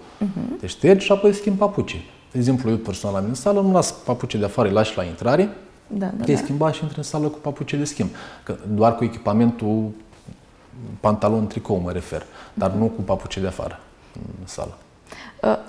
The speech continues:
Speaker 1: la un moment dat, pe parcursul discuției, ai adus, ai menționat și copiii.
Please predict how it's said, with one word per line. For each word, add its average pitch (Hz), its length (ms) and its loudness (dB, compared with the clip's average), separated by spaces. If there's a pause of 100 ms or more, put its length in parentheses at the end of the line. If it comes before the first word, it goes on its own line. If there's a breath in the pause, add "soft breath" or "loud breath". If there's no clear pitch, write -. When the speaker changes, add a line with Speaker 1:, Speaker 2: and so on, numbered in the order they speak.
(240)
Speaker 1:
la 320 600 6
un 254 80 6
moment 214 280 6
dat, 190 180 4
pe - 60 -4
parcursul 226 460 4
discuției, 262 560 2
ai 240 60 8
adus, 233 380 0
ai 240 220 8
menționat 226 400 6
și - 140 -10
copiii. 156 500 -2